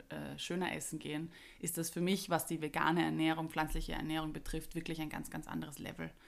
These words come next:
Ähm, und ist für mich immer ein Beweis zu sagen, es kann auch, man kann auch fancy und wirklich tolle Geschmackserlebnisse mit rein pflanzlichen,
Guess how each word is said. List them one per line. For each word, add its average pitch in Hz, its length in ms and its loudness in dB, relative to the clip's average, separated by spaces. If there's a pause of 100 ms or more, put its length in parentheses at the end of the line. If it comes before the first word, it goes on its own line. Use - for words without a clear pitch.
(420)
Ähm, 156 400 0
und 165 140 4
ist 165 120 2
für 175 80 0
mich 170 140 6
immer 175 200 6
ein 160 120 6
Beweis 151 540 4
zu - 100 -4
sagen, 156 340 2
es - 140 -4
kann 160 460 2
auch, 156 320 0
man 165 100 4
kann - 240 -2
auch 165 140 -4
fancy 156 520 2
und 156 160 0
wirklich 160 380 -4
tolle 160 540 2
Geschmackserlebnisse 156 960 -4
mit 156 240 -4
rein 156 160 -2
pflanzlichen, - 640 -6